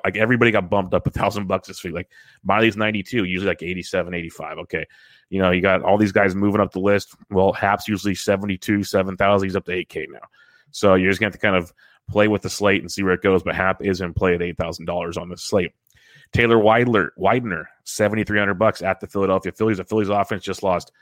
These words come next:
Hoskins. McCutcheon's still banged up. There's a lot of issues in that lineup right now. And you got, uh, Widener, who's coming off of three straight really strong starts, five innings in each start, two earned runs or less,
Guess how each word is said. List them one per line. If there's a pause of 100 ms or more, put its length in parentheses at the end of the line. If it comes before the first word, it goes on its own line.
(380)
Hoskins.
McCutcheon's
still
banged
up.
There's
a
lot
of
issues
in
that
lineup
right
now. (460)
And
you
got,
uh,
Widener,
who's
coming
off
of
three (200)
straight
really
strong
starts,
five
innings
in
each
start,
two
earned
runs
or
less,